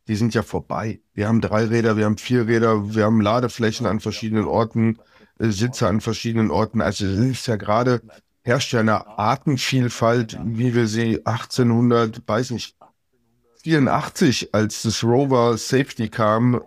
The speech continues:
ähm, und ich würde da nach wie vor Coventry sagen, auch wenn der Münster-Tatort da gestern irgendwie andere Thesen aufgestellt hat, ähm, ähm, wie wir da in dieser Übergangsphase hatten, als die letzten ausgereizten Hochräder kamen und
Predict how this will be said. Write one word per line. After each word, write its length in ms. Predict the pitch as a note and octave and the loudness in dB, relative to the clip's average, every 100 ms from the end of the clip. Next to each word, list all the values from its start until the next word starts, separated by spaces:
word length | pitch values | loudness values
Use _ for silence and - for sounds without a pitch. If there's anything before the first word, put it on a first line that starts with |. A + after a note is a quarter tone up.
| - | -2
ähm, 800 | A#2 A2 A2+ A2 G2+ B1+ - - _ - A2 _ _ - | 2 2 2 2 -2 -6 -16 -20 _ -20 -20 _ _ -12
und 160 | G2+ | -6
ich 140 | A#2 A2 | -6 -2
würde 200 | A#2 G#2+ | -2 0
da 200 | G#2+ A#2 | 0 -2
nach 300 | A2+ G#2 B2 | -2 0 0
wie 80 | A2+ | -2
vor 160 | A2 | -2
Coventry 460 | - C3+ B2 - G#2 | 0 0 0 -2 -4
sagen, 320 | G2 G2+ G#2+ | 0 0 0
auch 160 | G#2+ - | -4 -6
wenn 140 | G#2 | -2
der 100 | G2+ | 0
Münster-Tatort 920 | G#2 B2+ - G#2+ - G#2+ A2 G#2 G#2 | 0 -2 -2 -4 -2 -4 -2 -4 -4
da 80 | G2+ | -4
gestern 460 | G2 G#2+ - G#2 G#2+ | -2 -4 -4 -4 -4
irgendwie 360 | - G#2+ F#2+ | -4 -4 -2
andere 300 | - B2+ A2 | 0 0 -2
Thesen 320 | - A2 G#2 E2 | -2 -4 -2 -4
aufgestellt 540 | G2 - - F#2+ G2+ | -6 -8 -6 -4 -4
hat, 220 | A2+ A#2 _ _ _ _ _ _ - | -4 -6 _ _ _ _ _ _ 0
ähm, 400 | A#2+ B2 B2 A2 - - _ _ _ _ _ | 2 4 4 0 -8 -20 _ _ _ _ _
ähm, 540 | A#2 A#2+ A#2+ A#2 A2+ - _ _ _ _ _ | 0 2 2 0 -2 -6 _ _ _ _ _
wie 240 | - A#2 B2+ | -4 2 4
wir 100 | A#2+ | 6
da 220 | A2+ C3 | 4 4
in 100 | C#3 | 4
dieser 200 | A#2 A#2+ | 4 2
Übergangsphase 720 | G#2 D#3 C3+ B2+ - A#2+ A#2 | 2 2 2 2 2 0 2
hatten, 200 | A#2+ B2+ | -2 0
als 180 | A2 G#2+ | -2 -2
die 80 | A#2 | 0
letzten 680 | A#2+ A#2+ - B2+ A#2 A2 A#2+ A#2 A#2 _ | 0 0 -2 0 0 -4 -8 -18 -20 _
ausgereizten 720 | - C#3+ - A#2+ A#2 A#2+ A#2 | 0 0 0 -2 -2 -2 -2
Hochräder 480 | A2 C#3 - B2 A2+ | 0 0 0 2 2
kamen 400 | - A2 A#2 A#2 | 0 0 2 0
und 180 | G#2+ | -2